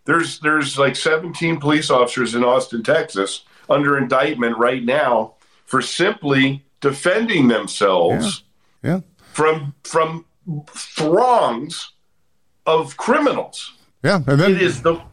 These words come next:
Speaker 2: it's
Speaker 1: it is absurd.
Speaker 2: It's just
Speaker 1: And
Speaker 2: amazing.
Speaker 1: yet it's ha-, it, I'm sorry, go ahead.
Speaker 2: No, I was gonna say, and also in Austin, you got Daniel Perry, who's, uh, been convicted of murder for defending himself against an Antifa guy that lowered an A K forty-seven at him.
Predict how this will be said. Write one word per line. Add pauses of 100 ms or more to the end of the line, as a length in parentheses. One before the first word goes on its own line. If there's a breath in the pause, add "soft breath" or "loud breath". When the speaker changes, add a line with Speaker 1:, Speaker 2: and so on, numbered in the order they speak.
(360)
Speaker 2:
it's
Speaker 1:
it
is
absurd. (200)
Speaker 2:
It's
just
Speaker 1:
And
Speaker 2:
amazing.
Speaker 1:
yet
it's
ha-,
it, (800 soft breath)
I'm
sorry,
go
ahead.
Speaker 2:
No,
I
was
gonna
say,
and
also
in
Austin,
you
got
Daniel
Perry, (400 loud breath)
who's,
uh,
been
convicted
of
murder
for
defending
himself
against
an
Antifa
guy (260 loud breath)
that
lowered
an
A
K
forty-seven
at
him.